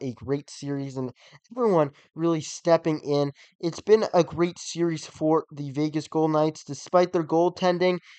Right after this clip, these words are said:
uh, Brossoit going out with an injury early in the series, so Hill has had to step in, and he's played very well as Adin Hill. Uh, so, so far, he is gonna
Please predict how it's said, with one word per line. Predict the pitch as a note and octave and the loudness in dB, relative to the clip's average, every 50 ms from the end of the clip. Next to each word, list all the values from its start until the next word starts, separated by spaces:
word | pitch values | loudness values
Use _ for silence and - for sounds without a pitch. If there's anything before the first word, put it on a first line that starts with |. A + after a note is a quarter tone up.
| - _ | -12 _
uh, | - D3 D3+ | 4 4 4
Brossoit | C#3+ D3 D#3 D3 - - - D#3+ E3+ E3+ F3 F3+ E3+ | 6 4 2 -2 -2 -2 0 4 8 8 8 8 8
going | E3+ E3+ E3+ E3 D#3+ C#3 | 6 6 4 4 4 6
out | D#3 D#3+ D#3+ | 6 6 6
with | D#3+ D#3 - | 4 0 -4
an | D#3 D3+ - | -6 -6 -4
injury | E3 E3 D#3 - E3 D#3+ D#3+ - | -4 -6 -4 -4 -4 -4 -4 0
early | - D3+ D#3+ E3 E3 D#3 | 0 2 2 2 2 0
in | D3+ | 0
the | C#3+ C#3 | 0 -2
series, | C3+ - - D#3+ D#3+ E3 E3 D#3+ D#3 - | -4 -6 -8 -6 -4 -4 -4 -6 -6 -4
so | - D3 C#3 C#3 C3+ - - - - - - _ | 0 2 2 2 0 -2 -8 -20 -20 -20 -20 _
Hill | _ - E3+ F3 F3+ E3+ D#3 C3 | _ 2 6 6 6 6 4 0
has | - D#3 C#3+ C#3+ - | 0 0 0 0 0
had | - D3+ D3 D3+ - | 0 0 0 0 0
to | C#3 C3 | -4 -10
step | - - - C#3+ C#3+ C#3+ - | -8 -2 2 2 2 2 0
in, | - D3 C#3+ C#3+ D3+ | 0 2 2 2 2
and | C#3 C#3 C3 B2 - | 0 -4 -6 -6 -8
he's | - D#3 D#3 D3+ | -8 -10 -10 -10
played | - - - C#3 C#3 C3 - _ - - _ _ _ - | -6 -4 -2 -2 -2 -4 -6 _ -20 -20 _ _ _ 4
very | C#3+ D3+ D#3+ E3 D#3+ | 6 6 6 6 4
well | C#3 C3+ D3+ D3 C#3+ C#3+ C#3+ - - | 4 6 8 8 10 8 8 6 2
as | D3 C#3 C3 C3 C3+ B2 - - - | 0 0 0 0 -2 -6 -10 -10 -6
Adin | C3+ C3 C3 C3 C3+ B2+ | -4 -4 -4 -4 -4 -4
Hill. | A#2+ C3 C3 C3 C3 C3 - _ _ _ _ _ _ _ _ _ _ _ _ _ _ | -2 0 2 2 2 0 -2 _ _ _ _ _ _ _ _ _ _ _ _ _ _
Uh, | - A#2+ B2+ | -2 0 0
so, | B2 - - D3 D3 | 0 2 2 0 0
so | C#3+ - - D#3+ D#3+ | 0 0 0 0 0
far, | D#3 - - D#3+ D3+ D3+ D#3 | 2 2 6 6 8 8 6
he | C#3+ - - D3+ D3+ D#3 D#3 D3+ - - - _ _ _ - | 4 -2 -6 -8 -6 -6 -6 -6 -10 -16 -20 _ _ _ -4
is | D3 D3 D3+ D#3+ C#3+ | 0 0 0 0 0
gonna | C#3 - D#3+ F3 F#3+ F#3+ F#3+ F#3 F#3 | 2 2 4 4 6 8 8 8 6